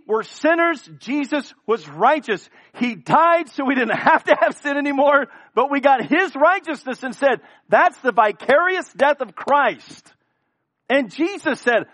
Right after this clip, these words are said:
"I want you to remember that. Ye do show the Lord's death." Most of us try to forget how those we love died. We really do. If you've had someone die, you, you don't really want to remember, but Jesus said, "I want you to remember that I died.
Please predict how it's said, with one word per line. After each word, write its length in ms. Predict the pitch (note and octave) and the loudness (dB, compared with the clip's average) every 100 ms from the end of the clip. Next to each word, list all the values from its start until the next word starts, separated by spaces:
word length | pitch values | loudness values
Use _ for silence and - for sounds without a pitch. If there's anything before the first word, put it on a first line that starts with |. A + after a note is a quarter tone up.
| _ _ | _ _
"I 140 | F#3+ A3+ | 0 2
want 340 | C4+ D#4 - | 2 0 -2
you 80 | D#4+ | -2
to 60 | D#4 | 0
remember 680 | D#4+ E4 F#4+ G#4+ G4+ C#4+ F#3+ | -2 0 0 0 -2 -2 0
that. 320 | F3 D3 - _ _ _ _ _ | -2 -2 -8 _ _ _ _ _
Ye 300 | D3+ B3+ C4+ | -6 -2 -2
do 340 | F3 D4 E4 | -2 -4 -4
show 600 | C#4 - D4 C#4+ A#3+ G#3 _ _ _ - | -4 -8 -2 0 0 -2 _ _ _ -6
the 140 | G3+ | -4
Lord's 300 | G#3+ A3 F3 | -2 -2 -4
death." 260 | F3 G#3 - | 0 0 0
Most 300 | G#3+ A#3+ - | -4 -4 -6
of 80 | G#3 | -10
us 100 | G3 | -6
try 220 | - A3 | -2 -2
to 80 | G3 | -2
forget 320 | G3+ G3 G3+ | -4 -4 -2
how 140 | F#3 | -2
those 300 | F#3 F#3 F#3 | -2 -4 -4
we 140 | D#3+ F3 | -8 -4
love 260 | F3 D#3+ | -4 -4
died. 280 | C#3+ D3 G#2 _ _ _ _ _ _ _ _ _ _ _ _ _ D3+ | -4 -6 -6 _ _ _ _ _ _ _ _ _ _ _ _ _ -10
We 100 | F3 | -6
really 180 | G3 | -4
do. 240 | F3+ G3 - _ _ _ _ _ _ _ _ _ - | -2 -4 -6 _ _ _ _ _ _ _ _ _ -16
If 80 | D#3 | -8
you've 140 | A#3 | -2
had 160 | B3+ A#3+ | -2 -2
someone 280 | B3 A#3 G3+ | -2 -2 0
die, 300 | G#3+ A#3 F#3+ _ _ _ _ _ | 2 2 -2 _ _ _ _ _
you, 160 | G3+ A#3+ | -10 -6
you 140 | A#3+ | -2
don't 180 | D4 C#4+ | 0 0
really 160 | D4 D4+ | 0 -2
want 240 | C4 D4 | 0 0
to 60 | C4 | 0
remember, 420 | A3+ A#3 D4 A#3 | -2 0 0 0
but 200 | F#3+ G#3 | -4 -4
Jesus 300 | C#4+ D4+ D#4+ | -4 -4 -2
said, 140 | C#4+ | 0
"I 120 | C4+ D#4 | 2 2
want 260 | D#4+ D#4+ | -2 -2
you 60 | D#4+ | -4
to 40 | |
remember 400 | D#4+ D4+ E4 E4+ | -2 2 0 0
that 120 | C4 | 0
I 100 | C4+ | 0
died. 340 | C4+ D4+ D#4+ | 2 2 2